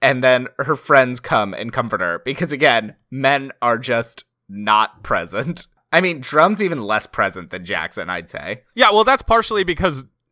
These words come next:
Speaker 2: for the first chunk of the movie, Drum is alternately shooting birds and unable to hear what's going on because he's been shooting too many birds.
Speaker 1: Yeah.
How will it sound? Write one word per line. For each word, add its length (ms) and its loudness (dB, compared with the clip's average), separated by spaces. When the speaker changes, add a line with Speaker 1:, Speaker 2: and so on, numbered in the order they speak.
Speaker 2:
for 180 0
the 80 2
first 320 -2
chunk 220 0
of 80 -4
the 40 -4
movie, 280 -4
Drum 260 -4
is 140 -6
alternately 640 -4
shooting 480 -6
birds 380 0
and 280 -2
unable 300 -2
to 80 0
hear 180 -4
what's 200 -4
going 280 -2
on 180 -2
because 220 -6
he's 120 -12
been 140 -8
shooting 380 -6
too 140 -4
many 160 -4
birds. 520 -4
Speaker 1:
Yeah. 340 -2